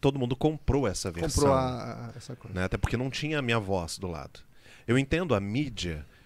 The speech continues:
Speaker 1: quando ela só compra um lado, neste caso, só comprou um lado da versão, porque do outro lado, ninguém sabia onde eu estava. As pessoas não sabiam que eu estava sequestrado.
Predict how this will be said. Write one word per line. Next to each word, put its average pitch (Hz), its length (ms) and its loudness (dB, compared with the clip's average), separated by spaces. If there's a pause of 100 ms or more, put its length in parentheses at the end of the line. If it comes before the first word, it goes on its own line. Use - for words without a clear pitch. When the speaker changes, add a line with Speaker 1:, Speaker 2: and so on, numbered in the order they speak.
(100)
Speaker 1:
quando 110 240 2
ela 101 140 0
só 110 180 -2
compra 131 340 -2
um 101 100 -4
lado, 87 400 -2
neste 113 420 -2
caso, 85 280 -4
só - 200 -4
comprou 110 300 -2
um 98 60 -2
lado 92 300 0
da 85 120 -6
versão, 95 500 -2 (480)
porque 131 360 4
do 117 140 2
outro 160 280 4
lado, 131 480 0
ninguém 139 280 -4
sabia 156 260 -4
onde 151 140 -4
eu 147 80 -2
estava. 143 600 -4
As - 80 -12
pessoas 135 280 -2
não 156 100 -4
sabiam 147 300 -8
que 135 80 -8
eu - 20 -6
estava 104 240 -4
sequestrado. 90 680 -6